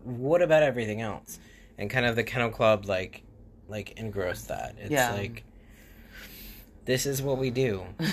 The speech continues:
Speaker 1: Like, I have a friend whose brother lost a shit ton of money at the Kennel Club. Like, she would have to pick him up drunk at, like, four o'clock in the morning.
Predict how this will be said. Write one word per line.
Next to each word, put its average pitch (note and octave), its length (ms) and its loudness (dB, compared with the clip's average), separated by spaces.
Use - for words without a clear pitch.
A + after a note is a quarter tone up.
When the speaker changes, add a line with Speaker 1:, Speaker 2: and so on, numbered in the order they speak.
Speaker 1:
Like, A#2+ 200 4
I B2 100 8
have C3 300 6
a C3+ 100 2
friend C3+ 380 0
whose A2+ 400 -2
brother A2+ 500 0
lost G2+ 400 2
a F#2+ 80 0
shit - 300 0
ton A2+ 200 -2
of A2+ 80 0
money A2+ 260 0
at E2+ 100 -4
the - 100 -6
Kennel G2 220 -4
Club. E2 400 -6
Like, D#2 220 -8
she B2 200 -2
would A2 100 2
have A2 180 2
to G#2 80 -4
pick G#2+ 240 -4
him G2 140 -2
up G#2 260 -6
drunk G#2 440 -4
at, - 160 -8
like, - 180 -10
four F#2+ 200 -2
o'clock A2 240 -8
in G#2 60 -14
the - 140 -14
morning. F2 260 -14